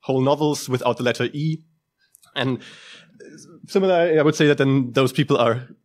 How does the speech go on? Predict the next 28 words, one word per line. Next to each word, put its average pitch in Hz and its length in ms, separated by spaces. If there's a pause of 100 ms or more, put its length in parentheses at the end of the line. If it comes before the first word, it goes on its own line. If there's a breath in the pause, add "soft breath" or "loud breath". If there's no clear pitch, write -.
pretty, 127 240
pretty 127 200
good 117 240
authors. 104 520 (1500 loud breath)
Um, 139 380
understanding 180 480
of 220 80
this 214 160
is 202 140
good. 208 260
So 151 360 (200)
through 202 320
code 196 240
golfing, 175 240
you 165 120
get 160 180
an 151 80
understanding 143 440
of 131 120
things 147 260
like 127 160
the 127 80
Python 123 280
grammar, 135 420
the 117 100
lexer, 120 540
the 113 80
parser. 123 520